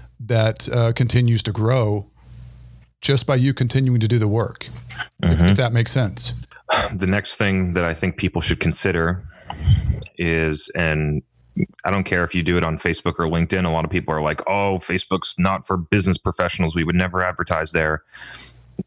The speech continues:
Speaker 2: I've done it for the past five years, and I've targeted E R physicians, respiratory therapists,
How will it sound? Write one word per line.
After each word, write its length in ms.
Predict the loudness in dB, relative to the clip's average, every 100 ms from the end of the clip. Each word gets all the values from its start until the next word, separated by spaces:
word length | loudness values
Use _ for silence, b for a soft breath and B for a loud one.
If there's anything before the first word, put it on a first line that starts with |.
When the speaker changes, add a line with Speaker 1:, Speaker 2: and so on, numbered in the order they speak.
| -8
Speaker 2:
I've 140 | -4
done 180 | 0 0
it 100 | 0
for 80 | -2
the 60 |
past 300 | -2 -2 -2
five 240 | -2 -2 0
years, 320 | 0 0 -2
and 80 | -4
I've 140 | -4
targeted 520 | -2 0 2 0 0 -8 _ _ _ _
E 120 | -2
R 120 | -2 -2
physicians, 640 | -2 -2 0 0 0 -2 -4
respiratory 420 | -4 -4 -4 -2
therapists, 540 | 0 -2 0 -2 -4